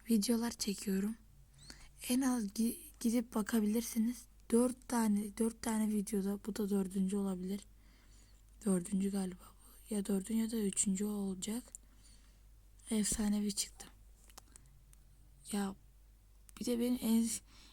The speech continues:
en sevdiğim bir efsanevi. Güçlü bir de. Valla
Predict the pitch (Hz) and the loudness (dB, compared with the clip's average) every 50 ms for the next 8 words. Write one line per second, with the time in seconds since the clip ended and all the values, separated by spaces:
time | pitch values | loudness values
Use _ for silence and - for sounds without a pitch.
0 | - - - - - - - - - - - 208 214 214 247 - - - - 220 | -20 -20 -20 -20 -20 -20 -20 -20 -10 -2 0 0 0 0 -2 -6 -8 -4 2 4
1 | 208 202 196 180 202 226 233 247 247 247 226 202 196 - - 208 185 180 175 175 | 4 6 6 4 4 4 4 6 4 4 2 0 0 -2 -2 -2 -2 -2 -2 -2
2 | 175 175 196 208 226 233 - - - - - - - - - 180 170 - - - | -2 0 -2 -2 -2 -4 -10 -18 -20 -20 -20 -20 -20 -14 -14 -14 -10 -8 -6 -4
3 | 233 233 233 214 208 180 185 185 190 202 - - - - - - - - - - | -2 -2 0 0 0 0 -2 -4 -6 -6 -10 -18 -20 -20 -20 -20 -20 -20 -20 -20
4 | - - - - - - - - - - - - - - - 247 226 208 208 208 | -20 -20 -20 -20 -20 -20 -20 -20 -20 -20 -20 -20 -20 -12 -6 -4 -4 -2 -2 -2
5 | 208 208 214 214 202 | -2 -2 -4 -4 -6